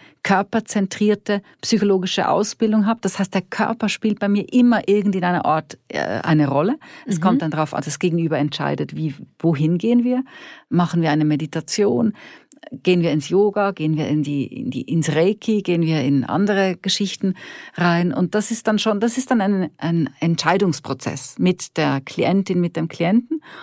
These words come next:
Speaker 1: Und das ist extrem divers. Also
Speaker 2: Mhm.
Speaker 1: es gibt Leute, die wollen nur sprechen. Es gibt Leute, die wollen eigentlich nur in den Körper gehen.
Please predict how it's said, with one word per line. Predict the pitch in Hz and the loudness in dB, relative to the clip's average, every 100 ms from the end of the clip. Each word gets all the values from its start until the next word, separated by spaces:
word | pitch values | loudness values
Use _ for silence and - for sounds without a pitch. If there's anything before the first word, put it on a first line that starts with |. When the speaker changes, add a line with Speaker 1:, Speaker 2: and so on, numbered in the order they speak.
| - | -8
Speaker 1:
Und | - 214 | -2 0
das | 233 254 | 2 0
ist | 240 | 0
extrem | 196 - - 240 269 | -2 -4 -2 4 4
divers. | 254 190 185 135 139 - | 4 2 0 0 -2 -2
Also | 165 160 | 0 0
Speaker 2:
Mhm. | 165 220 262 _ | -2 -2 -2 _
Speaker 1:
es | - | -4
gibt | 214 180 | -2 2
Leute, | 196 180 180 | 2 2 2
die | 175 | 2
wollen | 165 | 4
nur | 185 269 | 6 4
sprechen. | 262 - 233 220 233 226 - - - | 2 0 0 2 0 0 -6 -18 -16
Es | - | -8
gibt | 160 - | -6 0
Leute, | 156 147 | 0 0
die | 156 | 0
wollen | 147 143 147 | 2 0 -2
eigentlich | - - | -6 0
nur | 196 220 262 269 | 4 6 6 4
in | 240 | 4
den | 226 | 2
Körper | 226 208 196 208 | 2 0 0 -2
gehen. | 185 185 180 185 | 2 2 2 0